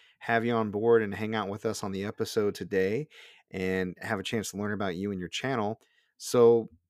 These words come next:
let's check in on what's been going on the last week. I haven't had anything personal go on, but I did mention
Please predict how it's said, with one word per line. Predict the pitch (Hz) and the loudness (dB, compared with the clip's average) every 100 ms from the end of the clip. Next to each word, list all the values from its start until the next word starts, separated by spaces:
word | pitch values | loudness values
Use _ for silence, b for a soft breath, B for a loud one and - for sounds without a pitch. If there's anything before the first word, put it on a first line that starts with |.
| - | -6
let's | 117 135 - - | -4 -4 -6 -6
check | - 147 147 - 113 | -4 -2 -2 -4 -2
in | 147 156 92 85 85 - | 0 2 0 -2 -10 -12
on | 95 98 98 98 95 90 | -6 -4 -2 -2 -4 -8
what's | 95 110 | -8 -8
been | - 107 | -6 -4
going | 98 95 | -4 -2
on | 117 123 | -4 -4
the | |
last | 92 87 85 - | -4 -4 -6 -8
week. | 95 87 85 - B B B - | -6 -6 -6 -14 B B B -6
I | |
haven't | 214 226 | -2 2
had | 214 | 2
anything | 160 147 104 | 2 0 -2
personal | - 139 - 156 | -2 -2 0 0
go | 147 151 | 4 2
on, | 151 151 151 | 4 0 0
but | 123 120 | 0 0
I | 117 | 2
did | 107 139 | 2 0
mention | 131 120 113 110 98 92 | 2 0 0 -4 -6 -8